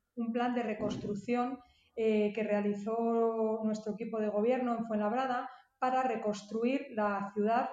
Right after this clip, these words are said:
de todas, em, para paliar los efectos de la crisis sanitaria, ¿no?, que ha tenido el covid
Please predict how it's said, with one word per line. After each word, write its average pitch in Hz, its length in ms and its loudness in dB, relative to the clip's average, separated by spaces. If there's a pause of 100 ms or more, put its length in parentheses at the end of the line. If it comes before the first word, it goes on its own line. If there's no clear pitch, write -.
de 208 360 0
todas, 233 460 2
em, 202 720 -2 (560)
para 233 200 0
paliar 240 300 2
los 262 200 0
efectos 240 400 -4
de 214 100 0
la 208 160 0
crisis 240 300 -6
sanitaria, 214 580 -2
¿no?, 294 240 -4 (120)
que 240 80 -6
ha 226 80 0
tenido 233 300 4
el 214 100 0
covid 262 300 0